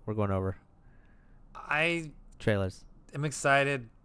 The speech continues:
Speaker 2: to see Spider-Man from that trailer. That trailer did, did get me pumped a little bit, even the first one. I even go back and watch Endgame trailers sometimes 'cause it's just fun to watch, or Infinity War trailers.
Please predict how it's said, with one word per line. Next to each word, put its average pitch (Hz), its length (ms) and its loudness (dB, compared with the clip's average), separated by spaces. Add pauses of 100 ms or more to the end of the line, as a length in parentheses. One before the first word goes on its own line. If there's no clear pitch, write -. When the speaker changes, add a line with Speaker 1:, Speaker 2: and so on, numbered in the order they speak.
(320)
Speaker 2:
to 127 100 -6
see 120 380 -2
Spider-Man 110 480 -2
from 113 200 -2
that 110 160 -2
trailer. 101 520 -2
That 101 140 -4
trailer 107 280 -2
did, 95 280 -6
did 110 160 -6
get 113 100 -6
me 104 80 -8
pumped 98 300 -6
a 104 40 -6
little 95 220 -6
bit, 98 220 -6
even 107 180 -6
the 101 80 -8
first 98 320 -8
one. 95 340 -4
I 104 200 -4
even 123 140 -2
go 120 100 0
back 110 260 0
and 101 140 -8
watch 101 240 -2
Endgame 98 480 -8
trailers 95 420 -4
sometimes 95 460 -8
'cause 107 120 -8
it's 107 120 -10
just 131 160 -8
fun 110 180 -4
to 101 80 -6
watch, 90 300 -2
or 104 60 -8
Infinity 98 360 -4
War 95 180 0
trailers. 95 560 -2